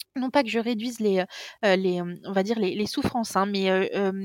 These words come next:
quand on voit, forcément, euh, ça passe par le can-, canal uniquement visuel, tandis que quand on ressent, c'est tout le corps qui est mis en action, donc forcément, on va le ressentir partout. Et donc, euh, du coup, moi, je vais ressentir, euh, cette, cette âme,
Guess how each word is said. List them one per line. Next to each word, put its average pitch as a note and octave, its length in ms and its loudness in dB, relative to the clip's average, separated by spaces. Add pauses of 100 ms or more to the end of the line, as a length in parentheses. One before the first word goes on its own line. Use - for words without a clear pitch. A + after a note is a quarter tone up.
(300)
quand B3 260 -6
on A#3+ 80 0
voit, A#3 400 12 (320)
forcément, B3 640 4
euh, G#3+ 160 6
ça G#3+ 160 2
passe A#3+ 160 4
par A#3 100 10
le A3 60 4
can-, A3+ 260 4 (160)
canal A3+ 360 8
uniquement A3+ 400 4
visuel, A#3 680 8
tandis A3 200 4
que A3 100 4
quand A3 200 4
on A3+ 80 8
ressent, A3+ 420 10
c'est A3 140 0
tout - 180 6
le C4 60 10
corps G3+ 320 12
qui G3+ 120 0
est - 20 2
mis F#3+ 100 6
en F#3 100 4
action, F#3+ 360 2 (400)
donc G3+ 80 4
forcément, A#3 300 4
on - 20 0
va A#3+ 80 8
le F#3+ 80 8
ressentir G#3 440 4
partout. - 300 2 (480)
Et A#3 120 4
donc, B3+ 260 0
euh, A3+ 180 2
du G#3 160 -8
coup, D4+ 100 -8
moi, D4 140 0
je A#3 160 2
vais G3+ 240 2
ressentir, B3 640 2
euh, F3 420 2
cette, F3 460 0
cette - 160 2
âme, A3+ 140 6